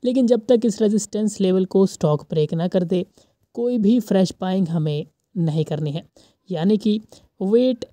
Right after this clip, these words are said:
and watch की स्ट्रेटजी अपनाकर चल सकते हैं। जैसे ही बाइंग का शानदार मौका बनता है, हम एक वीडियो ज़रूर बनाएंगे। तो यही स्ट्रेटजी आपको अपनानी है टीटीएमएल में।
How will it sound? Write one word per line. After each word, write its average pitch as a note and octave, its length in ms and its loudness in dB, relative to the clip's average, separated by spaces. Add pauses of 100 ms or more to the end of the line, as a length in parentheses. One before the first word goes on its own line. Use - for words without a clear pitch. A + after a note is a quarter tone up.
and G#3+ 340 2
watch D#3 300 -2
की A#3+ 160 2
स्ट्रेटजी G3 500 2
अपनाकर D#3+ 540 0 (360)
चल E3 140 -2
सकते D#3+ 300 -8
हैं। D#3 120 -6 (680)
जैसे A3 360 0
ही B3 180 6
बाइंग G3+ 400 0
का G3+ 180 -2
शानदार D#3+ 480 -4
मौका D3 380 -4
बनता D3+ 380 -4
है, F#3 140 0 (440)
हम F#3+ 160 -2
एक - 120 -4
वीडियो D3+ 480 -2 (200)
ज़रूर D3+ 420 -2
बनाएंगे। D3 380 -2 (560)
तो - 80 -8
यही F3+ 300 2
स्ट्रेटजी G#3 440 2
आपको G3+ 260 4
अपनानी F3+ 360 0
है E3+ 200 2
टीटीएमएल D#3+ 680 -2
में। F3 200 -2